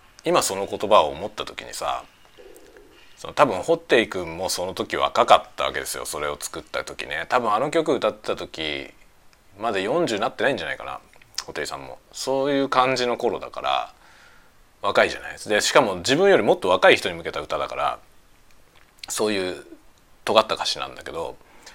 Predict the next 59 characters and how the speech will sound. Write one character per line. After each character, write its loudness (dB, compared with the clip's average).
今 4
ね、 -2
こ -4
う、 -2
四 0
十 2
代 2
に -8
な 0
っ -12
て -10
み -10
る -16
と -16
ね、 -10
ま 8
ず 0
ま 0
ず -8
の -8
人 -4
生 -4
を -8
求 -4
め -2
て -6
る -8
方 -6
が -4
い -10
い -8
ん -6
じ -2
ゃ -4
な -10
い -10
か -10
と -12
思 -14
う -14
よ -18
ね。 -16
<laughs> -12
ま 6
ず 2
ま 2
ず -6
っ -20
て -4
い -2
う -4
の -8
は -8
さ、 -6
と 2
て 4
も 4
実 0
は、 2